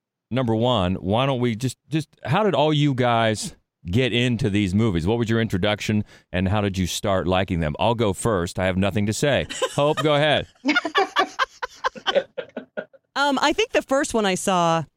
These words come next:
Speaker 2: was Class of Nukem High, which I, you know, I, I thought was stupid and fun. And, uh, you know, at the time, I, I spent a lot of time back then watching really pretty bad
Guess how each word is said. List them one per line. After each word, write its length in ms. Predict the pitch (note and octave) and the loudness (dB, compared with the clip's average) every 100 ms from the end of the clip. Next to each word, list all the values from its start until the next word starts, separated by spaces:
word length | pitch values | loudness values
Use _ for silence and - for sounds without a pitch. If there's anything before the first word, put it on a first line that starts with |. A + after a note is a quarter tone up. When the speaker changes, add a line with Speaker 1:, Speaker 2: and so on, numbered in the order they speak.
| _ | _
Speaker 2:
was 180 | F#3 E3 | -2 -2
Class 400 | - A3 A3 A3+ | 0 0 0 0
of 120 | F3+ | -2
Nukem 420 | D3+ F#3 - D#3 | 2 0 0 -4
High, 560 | C#3+ F#3 F3 C3+ B2+ C3 - - | -2 0 0 0 -2 -4 -8 -4
which 280 | A#3+ C4 | -2 0
I, 200 | F#3 A#3+ | 2 2
you 160 | A3+ B3+ | 2 2
know, 260 | F#3+ E3 - | 2 2 0
I, 240 | F#3+ F3+ G3 | 0 0 0
I 100 | G3+ | -2
thought 240 | A#3 F#3+ | -2 0
was 140 | G3 | -2
stupid 500 | - F#3+ F3+ F3 E3+ - | -2 -6 -4 -2 -4 -4
and 360 | F3 D#3+ D#3+ - | -2 0 -2 -6
fun. 560 | - - D#3 D3+ D3+ D3 - _ - | -6 -2 0 2 0 -2 -6 _ -4
And, 320 | G#3+ G#3+ G3 | 0 0 2
uh, 120 | F#3+ D#3+ | 0 0
you 160 | A3 | 0
know, 80 | G#3+ | 0
at 80 | G3 | 0
the 80 | G3 | -2
time, 320 | C4+ B3+ F#3 | 0 0 0
I, 180 | F3+ F3+ | -2 -2
I 100 | G3 | -4
spent 220 | G3 D4 | -4 -4
a 40 | C#4 | -2
lot 120 | G#3 | -2
of 80 | F#3+ | 0
time 340 | G3+ F3 E3 - _ _ - | -2 -2 -4 -10 _ _ -6
back 240 | E3 G3+ E3+ | -2 -2 0
then 380 | F3 E3 D3+ | 0 0 0
watching 680 | D#3 E3+ F#3+ - F#3 E3 D#3+ - _ - | 2 2 2 0 -2 0 -2 -6 _ -4
really 540 | G3+ F#3+ G#3 F3+ E3+ - _ | 0 2 2 0 -4 -12 _
pretty 260 | - D4+ A#3 | -4 -2 -2
bad 640 | B2 D#3+ E3+ C#3 A#2+ C#3 | -2 -2 0 0 -2 -6